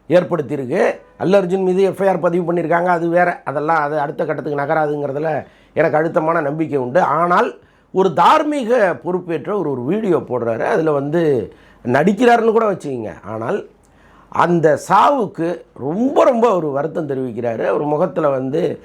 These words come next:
அப்படி ஒரு கவலையை அவரு கொண்டு வந்து வச்சிருக்கிறாரு. அந்த வருத்தத்தோடு வருத்தமா ஒரு விஷயம் சொல்றாரு. அவங்களுடைய மருத்துவ செலவு, அந்த குழந்தைகளுடைய மருத்துவ செலவை நான் முழுசா எடுத்துக்கிறேன்.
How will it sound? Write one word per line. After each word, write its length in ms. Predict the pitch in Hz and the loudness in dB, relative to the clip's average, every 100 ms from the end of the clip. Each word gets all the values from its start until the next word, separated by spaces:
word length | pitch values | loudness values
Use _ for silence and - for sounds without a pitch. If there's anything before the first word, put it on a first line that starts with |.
| - - | -20 -2
அப்படி 300 | 135 180 170 | 0 4 4
ஒரு 200 | 143 - | 2 0
கவலையை 600 | 202 240 294 254 226 202 | 2 4 4 2 0 0
அவரு 300 | 156 160 147 | -4 -6 -4
கொண்டு 220 | 170 175 | -4 -2
வந்து 400 | 151 143 156 127 | -2 -2 -2 -2
வச்சிருக்கிறாரு. 460 | 120 135 113 101 - _ - | -4 -6 -6 -6 -8 _ -4
அந்த 320 | 143 151 143 | -4 0 2
வருத்தத்தோடு 840 | 139 196 196 208 151 220 226 185 - - _ - | 2 0 -2 -6 0 2 4 2 -4 -14 _ 0
வருத்தமா 400 | 175 202 202 247 | 0 2 2 2
ஒரு 120 | 226 | 2
விஷயம் 320 | 170 156 208 165 | -2 -2 -2 -2
சொல்றாரு. 760 | 165 160 131 143 196 147 - _ _ - | -4 -2 -2 -2 0 -2 -4 _ _ 0
அவங்களுடைய 720 | 147 214 247 226 196 170 147 | 2 2 2 2 2 -2 -2
மருத்துவ 720 | 165 240 285 302 233 175 131 | 0 0 -2 -2 0 2 0
செலவு, 440 | - 165 156 123 - | -2 -2 -2 -4 -8
அந்த 180 | 131 113 | -8 -4
குழந்தைகளுடைய 840 | 151 170 160 143 135 131 117 - - - - | -2 0 0 -2 0 0 -2 -4 -14 -20 -2
மருத்துவ 460 | 160 226 233 233 170 | 2 2 2 0 2
செலவை 340 | 160 147 175 | 0 0 0
நான் 200 | 165 139 | 0 0
முழுசா 560 | 165 208 214 180 127 - _ _ | -2 0 2 2 2 -4 _ _
எடுத்துக்கிறேன். 640 | 160 185 185 147 190 - | -2 0 -2 0 0 -2